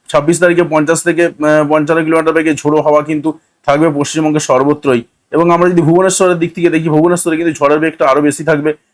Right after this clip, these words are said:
প্রায় সেখানে সাতষট্টি, সত্তর কিলোমিটার বেগে ঝোড়ো হাওয়া থাকবে এবং সেটাই কিন্তু দেখাচ্ছে এখন পর্যন্ত। এবং আমরা ইসিএম ডব্লিউএম মডেলই দেখছি, যেটা এশিয়ার দিকে ভালো কাজ করে এবং কাছাকাছি যত আসবে, তত আমরা ইসিএম ডব্লিউএম মডেলটাই দেখবো।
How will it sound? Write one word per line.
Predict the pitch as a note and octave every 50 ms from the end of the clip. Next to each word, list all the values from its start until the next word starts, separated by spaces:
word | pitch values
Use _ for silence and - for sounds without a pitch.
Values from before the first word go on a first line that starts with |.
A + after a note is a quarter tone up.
| _ _
প্রায় | _ D3 D3+ D#3+
সেখানে | D3+ E3+ D#3+ C#3+ D#3+ D#3+ D#3+ D#3
সাতষট্টি, | - E3 C3+ - - D#3+ D3 C#3+ D#3
সত্তর | - D#3+ C#3+ - - D#3 D#3
কিলোমিটার | D#3 E3 E3 D#3 D#3+ D#3+
বেগে | D#3 D3+ D3 D3+
ঝোড়ো | C3+ C#3+ C#3 C#3+
হাওয়া | C#3+ C#3+ C#3 C#3+ C#3
থাকবে | C#3+ C#3+ C3+ C#3 D3 C#3+ - _ _ - - _ _
এবং | - B2+ C#3+ D3+ D3+ C#3
সেটাই | - E3+ D3+ E3 E3+
কিন্তু | E3+ F3+ E3+ D3
দেখাচ্ছে | C3 C3+ C3+ D3+ C3+ - -
এখন | C3+ B2 D3 C3 A#2+
পর্যন্ত। | A#2+ A#2 G#2+ A2+ A2+ G2+ G2 G2 F2 - _ _ _ - _ _ _ _ _ _ _ _ _ _ _ _ _ -
এবং | C#3+ E3+ F#3+
আমরা | G3 F#3+ G3
ইসিএম | F3+ E3+ F3 - F#3 F#3+ F#3
ডব্লিউএম | E3+ E3 E3 E3+ F3 F3+ F3+
মডেলই | F3 E3 E3 E3+ F3 F3 D#3+
দেখছি, | D3 C#3 C3+ - C#3 C#3
যেটা | D3+ D3 D#3
এশিয়ার | C#3+ D3 C#3+ - D#3+ E3 D#3+ D3+
দিকে | D3+ D3 D3+
ভালো | A#2+ B2 C3 C#3+
কাজ | C3+ C#3 C#3 C#3 -
করে | - D#3 D#3 D#3+ D#3+ - _ _ _ _ _
এবং | - C#3 D#3+ D#3
কাছাকাছি | - F3 F3 F#3 G3+ F#3+ G3 F#3 F#3
যত | D#3 D#3+ D3+ D#3+
আসবে, | D#3+ D#3 D3+ D3+ F3
তত | D#3+ D#3 D3
আমরা | D3+ D3+ D#3 D3+
ইসিএম | D3 C#3 - - D#3+ D#3+ D#3 D#3 D3 C3+ B2+
ডব্লিউএম | C#3 C#3+ C#3 D3 D#3 D#3 D3+
মডেলটাই | D3+ D3 D3 D3 D3 D3+ D3+
দেখবো। | C#3+ B2+ B2+ B2 B2 C#3 E3+